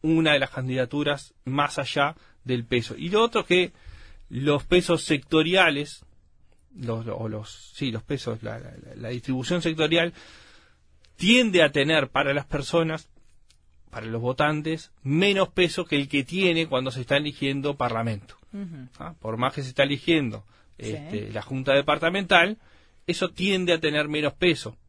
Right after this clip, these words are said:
Speaker 1: en los, sobre todo en los sectores menos militantes. No hay liderazgos importantes disputando
Speaker 2: Claro.
Speaker 1: la Junta Departamental.
Speaker 2: Ujú.
Speaker 1: Entonces,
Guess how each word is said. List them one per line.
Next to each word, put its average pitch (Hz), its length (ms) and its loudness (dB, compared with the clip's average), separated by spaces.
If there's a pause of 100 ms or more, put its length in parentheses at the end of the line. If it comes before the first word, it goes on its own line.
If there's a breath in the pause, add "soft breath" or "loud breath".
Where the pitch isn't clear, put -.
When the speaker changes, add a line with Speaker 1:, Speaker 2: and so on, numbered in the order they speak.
(160)
Speaker 1:
en 127 180 -2
los, 120 260 0 (140)
sobre 139 200 -4
todo 202 140 -4
en 202 40 -2
los 170 60 -6
sectores 143 320 -4
menos 127 220 -2
militantes. 113 640 -4 (300 soft breath)
No 151 320 2
hay 175 160 4
liderazgos 151 720 2
importantes 139 920 -4 (180)
disputando 139 880 0
Speaker 2:
Claro. 127 320 -16
Speaker 1:
la 110 140 -6
Junta 123 280 -6
Departamental. 110 760 -4 (400)
Speaker 2:
Ujú. 185 260 -10 (960)
Speaker 1:
Entonces, 160 520 0